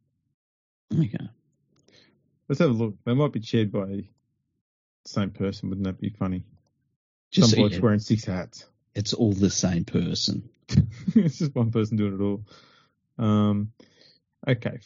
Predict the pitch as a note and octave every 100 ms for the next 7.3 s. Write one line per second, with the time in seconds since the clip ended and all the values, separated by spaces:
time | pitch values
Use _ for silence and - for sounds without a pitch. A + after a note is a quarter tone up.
0 | _ D#3+ D#3+ D#3 B2+ C3 B2+ B2 - C3+
1 | C3+ G#2+ A2+ A2+ - A2 G#2 G2 F#2+ _
2 | _ _ _ _ _ _ _ A2+ D3 D#3+
3 | C3 A#2+ A#2 G#2+ G2 G2 F#2+ - A#2+ C3
4 | C#3+ C3 _ - D3 D3 A2 A2 A2 -
5 | G#2+ F#2 G#2 G#2 G2 F#2+ G2 G#2 - G#2+
6 | G#2 G2+ B2 A#2+ A#2 G2 G#2+ G#2 G#2 -
7 | G#2 G2+ G2+